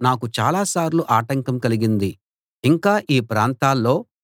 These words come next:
నేను వెళ్ళవలసిన స్థలం మిగిలి లేదు కాబట్టి, అనేక సంవత్సరాలుగా మీ దగ్గరికి రావాలని ఎంతో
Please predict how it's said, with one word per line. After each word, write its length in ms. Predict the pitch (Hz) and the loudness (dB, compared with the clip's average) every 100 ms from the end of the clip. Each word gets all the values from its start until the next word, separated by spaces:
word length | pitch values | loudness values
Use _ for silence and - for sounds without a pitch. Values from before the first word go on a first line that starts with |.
| _ | _
నేను 260 | 120 123 117 | 0 2 2
వెళ్ళవలసిన 600 | 110 131 190 196 185 165 | 2 2 2 2 2 0
స్థలం 460 | 156 123 110 151 123 | -2 0 0 2 2
మిగిలి 260 | 104 123 | 2 4
లేదు 280 | 139 131 107 | 4 2 0
కాబట్టి, 640 | 101 92 92 95 123 180 - _ _ - | -4 -4 -4 -4 -2 -2 -4 _ _ 0
అనేక 360 | 110 180 208 | 2 2 0
సంవత్సరాలుగా 960 | 185 - 120 165 - 170 156 135 131 175 | -4 0 0 0 0 2 2 0 0 0
మీ 180 | 165 143 | 2 2
దగ్గరికి 500 | 117 113 147 135 120 | 0 0 0 2 0
రావాలని 680 | 104 107 127 139 131 143 104 | 2 2 0 0 -2 -2 0
ఎంతో 340 | 139 - 180 | -2 0 -2